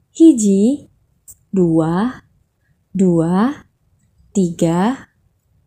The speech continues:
tilu, empat, opat, lima, lima, enam, genep,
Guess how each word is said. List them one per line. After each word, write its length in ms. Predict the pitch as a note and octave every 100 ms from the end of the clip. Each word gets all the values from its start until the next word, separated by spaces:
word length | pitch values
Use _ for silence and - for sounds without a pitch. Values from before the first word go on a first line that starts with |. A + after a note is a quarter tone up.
| _ _
tilu, 720 | D#4+ E4 A#3+ G3 G#3+ C4+ - _ _ _ _ _ _ _ -
empat, 720 | F3 E3 - F3 G#3+ B3 _ _ _ _ _ _ _ _ _
opat, 640 | G3 F3+ - F3+ A3+ - _ _ _ _ _ _ _ _ -
lima, 720 | G#3+ G3 E3+ E3+ F#3 C4+ - _ _ _ _ _ _ _ _ _
lima, 720 | F#3+ F#3 D#3+ D#3+ F3+ A#3+ C#4 - _ _ _ _ _ _ _ -
enam, 640 | G3+ F3+ E3 E3 G#3 C#4 - _ _ _ _ _ _ _ _ -
genep, 640 | F#3+ F3 D#3+ E3 B3+ -